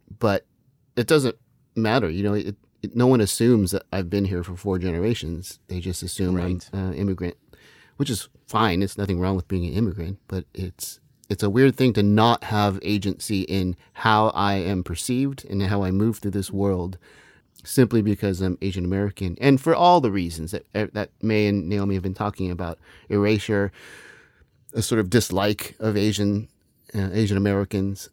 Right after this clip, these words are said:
Speaker 1: Um,
Speaker 2: Mm-hmm.
Speaker 1: so yeah, it's, this is a, it's a interesting, uh, thing.
Speaker 2: Yeah, yeah, and I think even that, <clears throat> that blending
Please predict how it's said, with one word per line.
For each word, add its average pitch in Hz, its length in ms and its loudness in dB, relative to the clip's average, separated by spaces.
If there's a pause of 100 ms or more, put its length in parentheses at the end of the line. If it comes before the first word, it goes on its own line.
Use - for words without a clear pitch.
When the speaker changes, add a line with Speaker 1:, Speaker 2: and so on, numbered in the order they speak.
Speaker 1:
Um, 98 440 -4 (280)
Speaker 2:
Mm-hmm. 90 260 -14 (200)
Speaker 1:
so 117 160 2
yeah, 117 220 4 (120)
it's, - 400 -8
this 120 200 -6
is 113 160 -6
a, 107 260 -4 (240)
it's - 140 -12
a 107 260 -4
interesting, 117 760 -4 (540)
uh, 104 300 -6 (280)
thing. 95 300 -8 (460)
Speaker 2:
Yeah, 104 260 -6 (640)
yeah, 117 280 -4 (760)
and 131 100 0
I 123 60 6
think 120 240 -2
even 131 240 2
that, 117 220 -2 (300)
<clears throat> - 120 4
that 113 400 2
blending 117 540 2